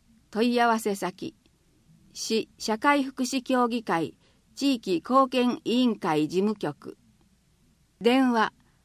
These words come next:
八三八の零四零零。運転協力者認定講習会。外出が困難な高齢者や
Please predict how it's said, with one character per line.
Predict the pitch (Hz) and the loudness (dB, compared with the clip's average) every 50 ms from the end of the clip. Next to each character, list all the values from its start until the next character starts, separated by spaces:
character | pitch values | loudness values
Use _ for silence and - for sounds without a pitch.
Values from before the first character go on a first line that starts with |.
| _ _ | _ _
八 | - - 226 226 - 311 | -6 -4 -4 2 2 2
三 | 302 - 320 294 285 262 208 | 2 4 4 4 4 4 2
八 | 202 202 196 - 202 190 | 0 -2 -4 -2 -2 0
の | 185 170 160 156 - _ _ - | 2 2 0 0 -4 _ _ -2
零 | - 233 277 285 285 285 269 | 2 4 4 6 4 4 4
四 | 269 247 226 180 156 156 | 2 2 2 2 2 2
零 | 160 202 214 214 202 196 | 4 2 2 4 2 0
零。 | 180 175 156 131 113 - _ _ _ - _ _ _ _ _ _ _ _ _ _ _ _ _ _ - - _ _ _ _ _ _ _ _ _ - _ _ _ _ _ - | 0 -2 -2 -4 -6 -12 _ _ _ -20 _ _ _ _ _ _ _ _ _ _ _ _ _ _ -20 -20 _ _ _ _ _ _ _ _ _ -20 _ _ _ _ _ 0
運 | 208 254 302 311 | 4 8 8 8
転 | 294 - - 285 302 285 269 247 | 6 6 2 4 4 4 2 2
協 | - 277 269 262 247 | 2 4 4 4 4
力 | 247 247 247 - - | 2 0 -2 -2 -6
者 | - 208 175 165 - _ _ _ - | -2 0 0 0 0 _ _ _ -2
認 | 196 233 277 285 269 | 2 4 6 6 4
定 | - - 269 262 254 247 | 4 0 0 0 0 0
講 | 240 - 240 240 240 226 | -2 0 0 0 0 0
習 | - - 226 202 170 | -2 0 0 0 0
会。 | - - 147 156 147 - - _ _ _ _ _ _ _ _ _ _ _ _ _ _ _ _ _ _ _ _ _ _ _ - | -2 -6 -6 -6 -6 -8 -10 _ _ _ _ _ _ _ _ _ _ _ _ _ _ _ _ _ _ _ _ _ _ _ -12
外 | - 196 208 254 294 311 294 | -6 0 2 4 4 4 2
出 | - - - - 277 | 0 -4 -8 -6 0
が | 269 277 262 269 | 2 4 4 4
困 | - 294 302 302 285 262 | 4 6 6 8 8 6
難 | 226 202 196 196 196 | 6 4 4 4 4
な | 185 185 190 | 2 2 2
高 | - 220 226 233 233 | 2 2 4 4 6
齢 | 233 226 214 202 | 4 4 2 2
者 | 196 - 170 | 2 0 -2
や | 165 165 165 170 | 0 0 -2 -2